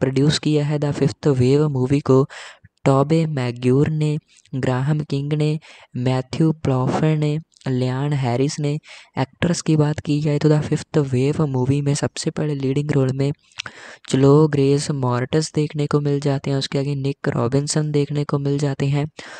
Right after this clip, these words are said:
रॉन लिविंगस्टन देखने को मिल जाते हैं, मैगी सिफ देखने को मिल जाते हैं, एलेक्स रो देखने को मिल जाते हैं and मारिया बेलो देखने को मिल जाते हैं। माइका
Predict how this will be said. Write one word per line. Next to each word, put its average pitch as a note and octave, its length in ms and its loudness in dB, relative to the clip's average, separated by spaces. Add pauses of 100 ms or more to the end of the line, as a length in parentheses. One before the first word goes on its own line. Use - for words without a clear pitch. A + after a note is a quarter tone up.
(300)
रॉन D3 480 4
लिविंगस्टन D3+ 800 -2
देखने D3+ 340 0
को D3+ 140 0
मिल D3 200 0
जाते C#3+ 340 -2
हैं, D3+ 180 0
मैगी C3+ 460 -2
सिफ - 440 -4
देखने D3 360 0
को D3 140 0
मिल C#3+ 200 -2
जाते C3+ 300 -2
हैं, C#3+ 180 -2 (560)
एलेक्स C#3 460 -2
रो C#3 340 6
देखने D3 340 0
को D3 140 0
मिल C#3+ 240 -2
जाते C#3 280 -2
हैं D3 200 0
and C#3 220 -2
मारिया B2+ 480 -2
बेलो B2+ 360 0
देखने C#3 340 -2
को C3+ 140 -4
मिल C3+ 200 -2
जाते C3+ 300 -2
हैं। D3 180 0
माइका C3+ 480 -2